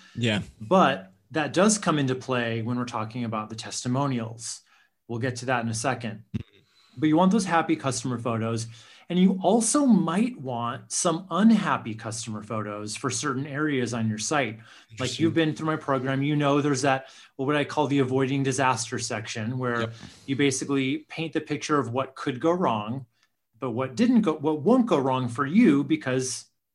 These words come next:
Speaker 2: you know, you're in good hands with me.
Speaker 1: <laughs> Exactly.
Speaker 2: Um, so sometimes, and it's, so it,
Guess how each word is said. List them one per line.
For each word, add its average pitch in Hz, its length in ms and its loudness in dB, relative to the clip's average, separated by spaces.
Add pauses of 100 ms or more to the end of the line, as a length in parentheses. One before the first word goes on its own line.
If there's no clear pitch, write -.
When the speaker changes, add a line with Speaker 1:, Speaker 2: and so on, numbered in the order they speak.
(200)
Speaker 2:
you 123 120 -6
know, 110 260 -4
you're 117 160 -2
in 131 140 -2
good 156 140 0
hands 170 240 -4
with 190 100 2
me. 247 180 6
Speaker 1:
<laughs> 113 160 2 (220)
Exactly. 120 260 -2
Speaker 2:
Um, 135 440 2 (100)
so 208 260 2
sometimes, 170 960 4
and 185 180 4
it's, 185 320 0
so 262 220 0
it, 214 400 -6